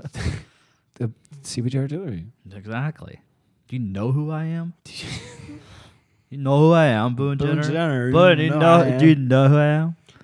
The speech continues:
Speaker 2: No.
Speaker 1: <laughs> If you don't, uh, know that reference, go back to episode eighty-four of our podcast.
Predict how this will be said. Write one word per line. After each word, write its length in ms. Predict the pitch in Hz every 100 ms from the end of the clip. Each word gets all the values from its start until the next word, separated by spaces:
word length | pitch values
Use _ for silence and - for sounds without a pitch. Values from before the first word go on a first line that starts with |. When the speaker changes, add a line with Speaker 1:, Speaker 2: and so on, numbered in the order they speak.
| _ _ _
Speaker 2:
No. 600 | 226 196 196 190 151 135 98
Speaker 1:
<laughs> 60 | 95 - - - - -
If 160 | - 120
you 60 |
don't, 400 | 117 135 139 -
uh, 180 | 120 113
know 160 | 113 113
that 120 | 104
reference, 340 | 104 95 98
go 140 | - 104
back 260 | 104 98
to 80 | -
episode 360 | 95 95 - 98
eighty-four 360 | 85 80 85 78
of 60 |
our 80 | 73
podcast. 520 | - - - - -